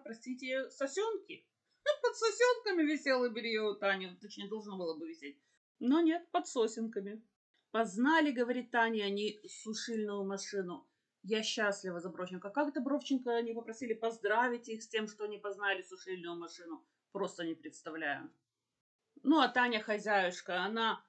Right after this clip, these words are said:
купаты нажарила, гречку она отварила. В общем, да, мать года практически. Ну, а уж то, как Таня нахваливала Борю,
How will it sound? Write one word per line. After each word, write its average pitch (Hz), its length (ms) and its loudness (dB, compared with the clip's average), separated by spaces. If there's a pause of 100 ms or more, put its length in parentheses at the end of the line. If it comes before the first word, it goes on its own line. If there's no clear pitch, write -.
(180)
купаты 226 520 4
нажарила, 202 800 0
гречку 240 480 0
она 233 260 4
отварила. 226 500 2
В 226 40 0
общем, 240 280 -4
да, 196 300 2 (400)
мать 294 480 0
года 208 340 2
практически. - 880 -12 (220)
Ну, 320 280 6
а 240 200 8
уж 233 200 6
то, 294 200 0
как 214 320 4
Таня 233 380 4
нахваливала 196 720 2
Борю, 226 480 -2